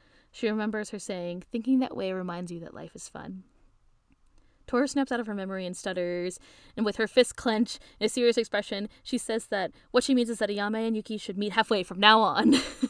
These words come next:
This is a great face also. Uh, and then we see another kind of, like, ghosty silence panel on the next page, our stick, our ghost figure people, that indicates silence. And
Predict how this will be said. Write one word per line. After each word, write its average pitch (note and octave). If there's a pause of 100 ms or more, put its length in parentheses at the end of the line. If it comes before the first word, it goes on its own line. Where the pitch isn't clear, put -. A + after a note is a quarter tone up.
(340)
This G3+
is A3+
a -
great F#3+
face -
also. -
Uh, -
and A#3
then B3+
we C#4
see C#4+
another B3+
kind B3
of, A#3+
like, A3+
ghosty A3+
silence G#3
panel G3
on G3
the F#3+
next F#3+
page, F3
our F#3
stick, -
our F#3
ghost F3
figure F3+
people, F3 (680)
that A3
indicates A3+
silence. F#3
And G3